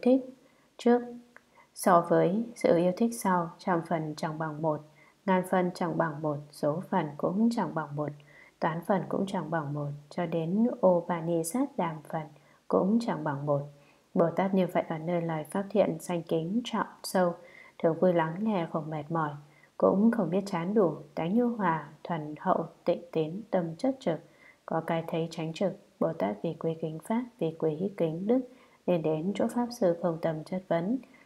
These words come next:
chỉ có tâm kính trọng, không tâm kiêu mạn, chỉ chuyên tâm cầu thiện.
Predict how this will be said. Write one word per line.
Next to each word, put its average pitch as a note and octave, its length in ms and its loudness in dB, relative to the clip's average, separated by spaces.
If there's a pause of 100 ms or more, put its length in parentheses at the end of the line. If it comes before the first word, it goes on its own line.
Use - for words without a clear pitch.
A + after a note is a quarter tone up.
(120)
chỉ F3 200 4
có D#3 300 -2
tâm F#3 260 4
kính D#3+ 260 -4
trọng, F#3+ 220 -2 (140)
không - 240 -2
tâm E3 180 -6
kiêu E3+ 220 0 (100)
mạn, E3+ 280 0
chỉ E3 220 -8
chuyên E3+ 240 -4
tâm E3 300 -2 (120)
cầu D#3+ 220 -4
thiện. - 220 2